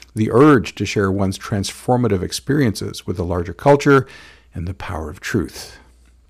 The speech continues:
Obviously, this Jupiter-Pluto conjunction has plenty of upside potential, but we're also wise to stay alert to its darker possibilities.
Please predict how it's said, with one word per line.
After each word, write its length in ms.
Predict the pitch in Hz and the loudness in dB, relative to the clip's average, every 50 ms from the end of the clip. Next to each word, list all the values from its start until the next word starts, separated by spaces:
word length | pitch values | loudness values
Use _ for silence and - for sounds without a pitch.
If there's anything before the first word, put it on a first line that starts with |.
| _ _ _ _ _ _ _ _ _ _ _ _ _ _ - _ _ | _ _ _ _ _ _ _ _ _ _ _ _ _ _ -20 _ _
Obviously, 640 | - 113 120 107 113 104 87 - - 87 - - 117 - | 2 2 2 4 4 0 0 -2 -8 -10 -10 -10 -14 -10
this 160 | - 95 87 | -10 -10 -10
Jupiter-Pluto 680 | - - 113 104 - 95 95 90 - - 113 95 98 92 | -6 -4 -4 -2 0 -2 -2 -2 -2 -4 -2 -2 -2 -2
conjunction 480 | - 101 95 85 98 90 - - 95 90 | -2 -4 -4 -2 -2 -4 -4 -4 -8 -6
has 240 | 78 90 80 - | -6 -6 -8 -8
plenty 500 | - _ - - 131 131 123 95 98 87 | -12 _ -10 -4 -2 -2 0 0 -2 -4
of 160 | 87 82 - - | -4 -8 -8 -8
upside 460 | 87 92 - - - 95 87 90 - | -10 -8 -8 -6 -6 -6 -6 -4 -4
potential, 540 | 104 104 - 139 147 143 - 101 - - - - - - - - - - - - _ | -6 -2 0 0 0 0 -2 -6 -8 -8 -18 -20 -20 -20 -20 -20 -20 -20 -20 -20 _
but 120 | - - - | -10 -6 -4
we're 180 | 82 90 - - - | -4 -4 -4 -4 0
also 400 | - 110 123 117 - - 113 98 | 4 4 4 4 4 2 2 2
wise 440 | 98 92 92 95 92 87 87 85 - | 4 2 2 2 2 0 0 -2 -6
to 140 | - - - | -8 -12 -8
stay 160 | - 98 90 | -4 -2 -2
alert 280 | 80 85 90 87 - - | 0 -2 -2 -4 -6 -6
to 140 | - 98 92 | -6 -4 -4
its 160 | 90 - - | -4 -6 -12
darker 720 | 85 87 92 - 87 90 98 98 - 95 85 80 78 _ _ _ | -12 -8 -2 0 2 2 0 0 -2 -6 -6 -6 -10 _ _ _
possibilities. 920 | - 90 76 - - 90 101 127 123 92 85 - - - - - - - | -10 -10 -10 -8 -6 -2 2 2 2 2 0 -4 -12 -16 -16 -16 -18 -20